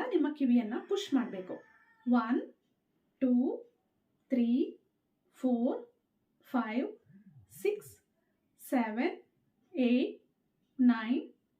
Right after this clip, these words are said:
ಟೆನ್. ನಂತರ ಫೈವ್ ಕೌಂಟ್ಸ್ ಹೀಗೆ ಇಟ್ಕೊಳ್ಳಿ. ಒನ್, ಟೂ, ತ್ರೀ, ಫೋರ್, ಫೈವ್. ನೆಕ್ಸ್ಟು ನಿಮ್ಮ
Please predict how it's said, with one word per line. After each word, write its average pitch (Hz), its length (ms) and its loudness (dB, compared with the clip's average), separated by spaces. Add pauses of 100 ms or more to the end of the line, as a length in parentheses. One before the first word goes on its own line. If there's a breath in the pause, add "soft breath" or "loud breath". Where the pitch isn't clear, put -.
(340)
ಟೆನ್. 226 300 0 (600)
ನಂತರ 226 300 0 (400)
ಫೈವ್ 254 360 2
ಕೌಂಟ್ಸ್ 302 320 -2
ಹೀಗೆ 269 220 4
ಇಟ್ಕೊಳ್ಳಿ. 233 460 0
ಒನ್, 247 440 0 (480)
ಟೂ, 254 400 2 (380 soft breath)
ತ್ರೀ, 262 500 2 (240)
ಫೋರ್, 254 480 0 (440)
ಫೈವ್. 208 300 0 (2000)
ನೆಕ್ಸ್ಟು 254 680 0
ನಿಮ್ಮ 294 300 6